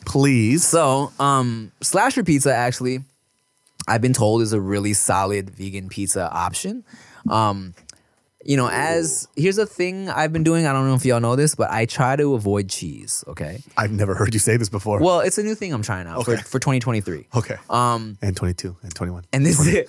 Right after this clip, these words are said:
Speaker 2: <laughs> this episode is probably gonna come out, like, right before, like, a week before Christmas-ish.
Speaker 1: Okay.
Speaker 2: So, uh, Merry Christmas, everybody.
Speaker 1: Ooh.
Speaker 2: Um, and I've heard Slasher Pizza is good. Normally, when I wanna have pizza,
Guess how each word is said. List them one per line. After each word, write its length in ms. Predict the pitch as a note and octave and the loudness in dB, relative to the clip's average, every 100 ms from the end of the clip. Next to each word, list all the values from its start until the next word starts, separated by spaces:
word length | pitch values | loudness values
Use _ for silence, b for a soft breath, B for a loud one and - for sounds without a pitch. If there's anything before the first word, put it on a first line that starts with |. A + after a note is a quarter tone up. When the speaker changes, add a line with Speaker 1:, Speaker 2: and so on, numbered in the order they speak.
| - | -4
Speaker 2:
<laughs> 100 | - | -2
this 160 | G3 | 0
episode 280 | G3+ F#3+ F3 | 2 0 -2
is 60 | D3+ | 0
probably 220 | D#3 C#3+ | 0 0
gonna 140 | C3 | -4
come 160 | B2+ B2+ | -4 -2
out, 340 | A#2 A#2+ A#2 | -2 -2 -2
like, 100 | C3 | -4
right 240 | A2+ B2 C3+ | -2 -2 -2
before, 380 | C3+ C3+ C3+ | -6 -2 0
like, 100 | B2 | 0
a 60 | C3 | -2
week 160 | C3+ C#3 | -6 -8
before 400 | - A#2 A2 G#2 | -4 -2 0 -2
Christmas-ish. 720 | - - F3 - C4+ - - | -4 -6 -8 -6 -6 -6 -2
Speaker 1:
Okay. 220 | D3 D#3+ | 0 0
Speaker 2:
So, 340 | F#3 G#3+ G#3 F#3+ | -2 -2 -2 -6
uh, 40 | |
Merry 200 | A3+ A3+ | -6 -6
Christmas, 340 | D#3 B2 D3 - | -4 -4 -6 -8
everybody. 380 | - - - F4 | -6 -6 -6 -8
Speaker 1:
Ooh. 580 | G#2 G2+ B2 C#3 B2+ A2+ | -12 -12 -12 -12 -14 -6
Speaker 2:
Um, 500 | A2+ C#3+ C#3 C3 B2 - b b b | 0 0 0 -2 -8 -18 b b b
and 120 | C#3+ C#3 | -2 0
I've 120 | C#3 | 2
heard 160 | F3 | 0
Slasher 280 | F#3 F#3 F3+ | 2 0 -2
Pizza 220 | E3+ E3 | -4 -2
is 80 | D3+ | 0
good. 140 | C#3 C#3 | 2 2
Normally, 360 | D3 E3+ F3+ | 2 0 0
when 160 | E3+ D3 | 2 2
I 220 | C3+ C3+ | 0 -2
wanna 260 | A#2 B2 C3 | -2 -2 0
have 160 | B2 | -2
pizza, 440 | A2 C3 D3 C#3+ | -2 -2 0 0